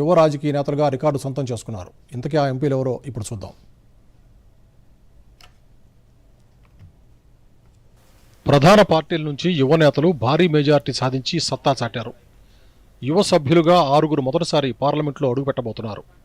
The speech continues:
వారిలో పుష్పేంద్ర సరోజ్, ప్రియా సరోజ్, శాంభవి చౌదరి, సంజనా జాదవ్, ప్రియాంక జార్కహోళి, సాగర్ ఉన్నారు. గెలిచిన యువతలో అత్యధికులు విద్యావంతులు ఉండటం విశేషం. ఈ లోక్సభ ఎన్నికల్లో యూపీలోని కౌసంబి నుంచి సమాజ్వాదీ అభ్యర్థిగా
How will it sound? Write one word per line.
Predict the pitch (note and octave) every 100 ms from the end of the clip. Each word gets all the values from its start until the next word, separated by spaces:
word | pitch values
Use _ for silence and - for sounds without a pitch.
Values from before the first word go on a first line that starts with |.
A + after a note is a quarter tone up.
| - - - -
వారిలో | B2 B2+ F3 G3+ E3+
పుష్పేంద్ర | - - F#3 E3 -
సరోజ్, | D3+ F#3+ - -
ప్రియా | C#3 D#3+ D3
సరోజ్, | D3 F3 A3 - - - -
శాంభవి | D3 F3 F3 F3+ D#3
చౌదరి, | D#3 D3+ F3 A3+ -
సంజనా | C#3 D3+ E3 C#3+
జాదవ్, | D3 D#3 F3+ G3
ప్రియాంక | C3+ D3 D#3 D#3 E3 C3+
జార్కహోళి, | C#3 - C3 C#3+ F#3 -
సాగర్ | C#3 C#3 C3
ఉన్నారు. | A#2+ A#2 A#2+ - - - - - - - -
గెలిచిన | D3 G3 B3 G#3
యువతలో | E3 E3 F3+ D3
అత్యధికులు | - F3+ D#3 D3+ A#2+
విద్యావంతులు | B2 F3 F3 D#3 C#3+
ఉండటం | C3+ C#3 A#2+
విశేషం. | C3 A#2 A2+ - _ _ - - - - - _ -
ఈ | F#3 E3+
లోక్సభ | G#3+ - G#3+ F#3+
ఎన్నికల్లో | F3+ F3 E3 G#3 E3+
యూపీలోని | F3+ G#3+ F#3+ E3+ D3
కౌసంబి | D3+ E3+ E3+ E3
నుంచి | C#3 G3+ G#3
సమాజ్వాదీ | C#3+ D#3+ F3+ D#3 D#3 D3+
అభ్యర్థిగా | B2+ D3+ C#3+ C#3